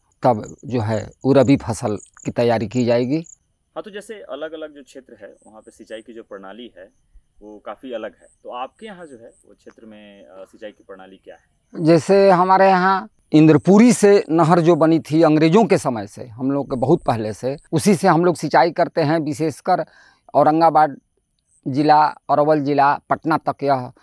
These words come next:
Speaker 1: जो है पटना कैनाल है, इसी से पानी की कमी नहीं होती है, पानी हमेशा उपलब्ध रहता है। आ, समय समय पर धान की में तो पानी की कोई कमी ही नहीं होती।
Speaker 2: जो धान की जो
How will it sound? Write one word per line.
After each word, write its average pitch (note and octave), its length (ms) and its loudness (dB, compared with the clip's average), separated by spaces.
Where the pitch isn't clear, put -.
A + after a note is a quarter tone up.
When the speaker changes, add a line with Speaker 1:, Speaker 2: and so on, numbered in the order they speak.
Speaker 1:
जो B2+ 140 -4
है B2 160 -2
पटना C3+ 340 -6
कैनाल B2+ 380 -2
है, D3+ 220 -6
इसी C3 220 -4
से A#2+ 280 -2
पानी C#3+ 260 2
की C#3+ 120 0
कमी C#3+ 240 2
नहीं C#3 220 0
होती C3+ 280 -4
है, D#3 120 -4
पानी A#2+ 300 -6
हमेशा A2 440 -8
उपलब्ध A2 300 -4
रहता G#2+ 360 -10
है। C3 180 -12
आ, A2+ 120 -4
समय A2+ 320 -4
समय A2+ 260 -6
पर C3 120 0
धान A2+ 280 -4
की B2+ 380 -4
में B2 240 -2
तो C3 120 -4
पानी B2+ 280 -2
की A#2+ 120 -4
कोई B2 180 -4
कमी A#2 300 -4
ही C3 140 2
नहीं G#2 200 -4
होती। F#2+ 340 -14
Speaker 2:
जो B2+ 140 -20
धान C3 320 -16
की C3+ 140 -20
जो A2+ 160 -20